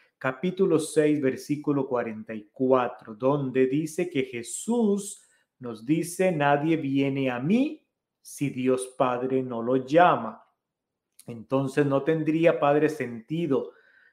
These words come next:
pedir oración por alguien porque Dios sabe cuándo lo va a llamar. Esa es la pregunta. Me pregunto qué pasará si no lo llama nunca,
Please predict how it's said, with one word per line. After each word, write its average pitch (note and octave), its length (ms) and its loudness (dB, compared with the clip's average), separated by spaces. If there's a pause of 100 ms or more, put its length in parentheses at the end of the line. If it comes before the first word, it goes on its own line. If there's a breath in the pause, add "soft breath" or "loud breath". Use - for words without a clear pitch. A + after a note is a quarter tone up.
(120)
pedir D#3 360 2
oración F#3+ 680 4
por B2+ 360 -2
alguien C#3 540 0
porque C3 320 -4
Dios C3 680 0 (240)
sabe C3+ 580 -2
cuándo A2+ 420 -4
lo A#2+ 160 -2
va A#2 220 -4
a C3+ 60 -2
llamar. G#3 640 2 (340)
Esa - 260 -16
es G#2+ 60 -16
la A2+ 140 -12
pregunta. C#3 720 -4 (420)
Me F3+ 140 2
pregunto G#3+ 520 4
qué A3 140 4
pasará D#3 560 4
si C#3+ 260 -4
no C3 280 2
lo C3+ 280 2
llama B2 440 -2
nunca, A3 720 0